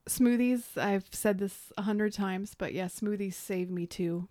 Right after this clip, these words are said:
because people don't ask what's in my cup. But sometimes I drink my smoothie on the way, a fuel pull, so that way, like, I'm not stuffed, but also if I ca-, I'm not, if I'm not able to eat too much, if my portion has to be very tiny, at least I'm not gonna be hangry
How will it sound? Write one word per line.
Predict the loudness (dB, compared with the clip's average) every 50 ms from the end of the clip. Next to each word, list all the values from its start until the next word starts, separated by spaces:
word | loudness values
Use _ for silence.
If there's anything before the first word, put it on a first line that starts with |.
| -12 -8
because | -6 -4 -4 -2 -4 -6 -6 -10 -18 -8 -4
people | -2 -2 -2 -2 -4
don't | -4 -4 -6 -8 -10 _ _ _ _ -8
ask | -6 -4 -4 -6 -8 -10 -6
what's | -4 -4 -4 -4 -4
in | -4 -4
my | -4 -6
cup. | -4 -4 -6 -6 -6 -8 -14 -20 -20 _ _ _ -6
But | -6 -4 -4 -6 -8 -14 -20 -20 -20 _
sometimes | 2 2 6 8 8 8 8
I | 6
drink | 6 6 4 4 4
my | 4 2
smoothie | 2 2 2 2 2 4 4 2 2 4
on | 4 4 6 6
the | 6 6
way, | 6 4 4 4 4 6 4 4 2 0 -2 -4
a | -4 0
fuel | 2 4 6 6 6 4
pull, | 4 2 4 4 4 4 2 -2 -8
so | -8 -2 2 6
that | 6 8 8 8 6
way, | 6 6 6 4 2 -2 -10 -20 -20 -20 -20 _ 2
like, | 4 6 6 6 4 0 -4 -10 -18 -20 -20 _ _ _ 2
I'm | 4 6
not | 6 4 4 2 0
stuffed, | -2 -2 -2 0 2 4 6 6 6 4 2 -4 -12 -12 -12 -14 -18 _ _ _
but | 4 6 6 6
also | 4 2 0 0 2 2 2 2 2
if | 0 -2 0 0
I | 0 -2
ca-, | -2 -6 -14 -18 -12 -8
I'm | -4
not, | -2 -2 -4 -4 -8 _ -20 -20 _ -8
if | -4 -2
I'm | -2 -2
not | -2 -2 -2
able | -2 -2 -4 -6
to | -6 -10 -10
eat | -10 -10 -10 -10 -2
too | 0 2
much, | 2 2 2 0 -4
if | -6 -4 -2
my | -2 -2
portion | -2 -2 -4 -2 -2 -4
has | -4 -4 -8
to | -10 -12
be | -10 -8
very | -4 -4 -4 -4 -4
tiny, | -4 -6 -6 -4 -4 -4 -6 -4 -4
at | -4 -4
least | -4 -4 -4 -2
I'm | -4 -4
not | -4 -4 -6
gonna | -6 -6
be | -6 -6 -6
hangry | -6 -8 -8 -10 -10 -10 -12 -12